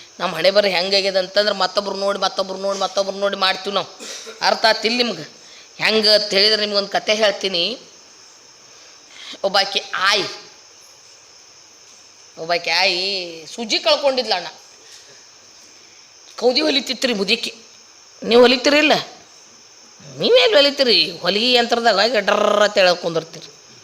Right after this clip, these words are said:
ನಿಮಗೇನು ಕೌದಿ ಹೊಲಿಯಾಕ ಬರೋ? ಕೌದಿ ಹೊಲಿತಿತ್ತು. ಒಂದಿನ ಕೌದಿ ಲಾಯಿ ಗಂಟು ತಂದ ಪಡಸಲ್ಯಾಗ ಇಟ್ಕೊಂಡು ಕಂಬಕ್ಕೆ ಆಧಾರ ಆಗಿ ಕೌದಿ ಗಂಟು ಬಿಸ್ತ್ರಿ.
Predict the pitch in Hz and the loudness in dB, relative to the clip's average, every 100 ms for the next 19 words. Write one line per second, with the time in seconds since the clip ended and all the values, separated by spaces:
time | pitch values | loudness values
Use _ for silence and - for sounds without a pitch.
0 | - - - 170 214 330 370 330 202 190 | -20 -20 -20 -8 -6 -4 -6 -4 -2 0
1 | 175 165 165 156 156 - - - - - | 2 0 -2 -8 -10 -14 -20 -20 -20 -20
2 | - - - - 214 220 247 233 202 - | -20 -20 -20 -4 0 2 2 2 0 -6
3 | 165 - 285 269 202 - - - 226 247 | -14 -12 -8 -8 -10 -18 -20 -4 0 2
4 | 247 269 - 233 226 247 240 214 220 220 | 4 2 0 0 0 0 0 2 2 4
5 | 233 226 214 226 233 226 208 214 202 214 | 2 2 2 2 4 2 2 2 2 4
6 | 226 202 196 220 208 202 190 208 208 196 | 4 2 0 -2 0 0 0 -2 2 4
7 | 202 208 202 202 196 190 190 196 190 180 | 4 6 4 2 2 0 0 -2 -2 -2
8 | 175 180 - - 226 | -6 -6 -6 -2 0